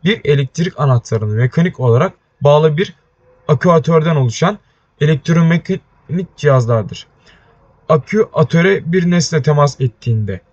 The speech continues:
anahtar çalışır ve elektrik bağlantısının kurulmasına veya kesilmesine neden olur. Limit anahtarları birkaç anahtar konfigürasyonunda mevcuttur. Normalde açık, normalde kapalı veya her birinden biri.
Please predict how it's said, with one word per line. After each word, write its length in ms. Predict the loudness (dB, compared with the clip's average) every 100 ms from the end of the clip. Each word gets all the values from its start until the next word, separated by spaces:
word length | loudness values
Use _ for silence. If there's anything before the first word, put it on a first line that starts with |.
| -2
anahtar 520 | 0 2 0 -2 -2
çalışır 520 | -2 -4 -4 -8 -4
ve 200 | -2 -2 -6 _ 0
elektrik 500 | 2 2 -2 -8 -4
bağlantısının 640 | 0 0 0 -4 -6 -8
kurulmasına 680 | -8 -2 0 2 0 0 0
veya 300 | 0 -2 -4 -14 _
kesilmesine 720 | -6 -4 -2 -2 -2 -2 0
neden 240 | 0 2 2
olur. 300 | 0 -4 -14 _ _ _ 2
Limit 280 | 2 2 0
anahtarları 720 | 2 4 2 2 0 -2 -4
birkaç 440 | -4 -2 0 -2 -2
anahtar 580 | -4 -2 -2 -6 -10 -12 _ _ _ _ _ -20 _
konfigürasyonunda 1080 | 2 2 2 2 2 2 0 0 0 -2 -2
mevcuttur. 680 | 2 2 2 -6 -16 -20 -16 -2
Normalde 680 | 0 2 4 2 0 -2 -6 _ _
açık, 320 | -2 -2 -4
normalde 520 | -2 2 2 2 2 -2
kapalı 420 | -2 -2 -2 0
veya 320 | 2 2 0 -8 _
her 320 | -2 0 0 0
birinden 500 | 0 2 0 0 0
biri. 200 | -2